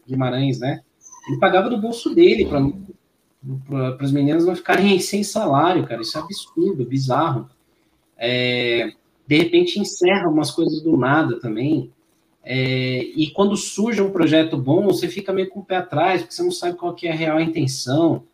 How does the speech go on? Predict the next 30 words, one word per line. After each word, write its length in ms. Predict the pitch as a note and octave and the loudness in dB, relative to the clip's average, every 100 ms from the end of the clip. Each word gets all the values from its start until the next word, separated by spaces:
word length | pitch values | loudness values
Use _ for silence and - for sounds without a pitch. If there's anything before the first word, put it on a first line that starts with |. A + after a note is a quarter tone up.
| _ | _
né? 280 | B2+ D3 D#3+ - _ _ _ _ _ - | -4 -4 -4 -10 _ _ _ _ _ -8
Então, 640 | D3 F3 G#3+ A3+ G#3+ F3+ | -4 0 0 0 2 2
é, 440 | - D#3+ E3 - | 2 -2 -2 -4
o 140 | D3 D#3 | -8 -6
São 220 | - F3 | -2 0
Paulo, 180 | F#3 A3+ | 2 0
ele 160 | A3+ | -2
tinha 180 | G#3 G#3+ | -6 -8
que 80 | - | -8
ser, 220 | - F#4 F4+ | -4 -2 2
primeiro 260 | E4+ G3 | 4 4
de 140 | - G#3+ | 0 -8
tudo, 340 | - D#4 C3 - - - - - - - - | -2 0 2 4 6 6 4 0 -6 -12 -4
uma 140 | - F3+ | 2 2
área 100 | A3 | 2
do 100 | G#3 | -2
futebol 460 | - G3+ F#3 F#3 | -6 0 2 2
totalmente 500 | - G#3+ B3 A3 G#3+ | -2 -2 0 0 -2
separada 520 | G#3+ G#3+ F#3 E3 E3 | -2 0 2 6 6
do 100 | D#3 | 4
social, 760 | - E3 D#3 - C#3 - - _ _ _ _ _ _ _ _ - | 0 -4 -4 0 2 2 0 _ _ _ _ _ _ _ _ -2
é, 760 | D3+ D3 D3 D3 C#3 C3 - - _ _ _ | 2 4 4 4 2 0 -4 -16 _ _ _
você 300 | D3+ D#3+ F#3 | 0 2 2
ter 180 | - F#3 | 0 2
departamentos 1120 | F#3 - F#3+ G3+ D#3+ D3+ F#3 A#3 F#3 D3 - | 2 4 2 4 4 6 4 2 -2 -2 -4
profissionais 640 | - E3 - E3+ C#3+ D3 | -6 -4 -2 -2 0 0
cuidando 480 | - E3+ C3+ D#3+ A#3+ | 0 0 2 4 2
de 120 | G3+ | -2
cada 200 | - D#3+ | -2 -2
esporte 680 | D3 - C#3 D#3 G3+ - - | -2 -6 -2 0 -2 -6 -20